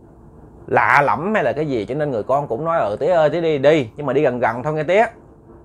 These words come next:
Thì ông mới nói, "Ừ." Ông nói, "Ừ."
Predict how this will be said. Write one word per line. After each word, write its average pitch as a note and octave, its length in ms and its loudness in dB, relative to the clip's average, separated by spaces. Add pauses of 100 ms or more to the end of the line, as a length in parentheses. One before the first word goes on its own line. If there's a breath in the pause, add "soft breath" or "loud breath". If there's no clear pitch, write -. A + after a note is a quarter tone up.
(800)
Thì G2+ 60 -8
ông C3+ 160 -4
mới E3+ 60 -4
nói, B2 200 2
"Ừ." E2 100 -4 (1200 loud breath)
Ông C3+ 140 -4
nói, E3+ 240 4
"Ừ." F2 80 -6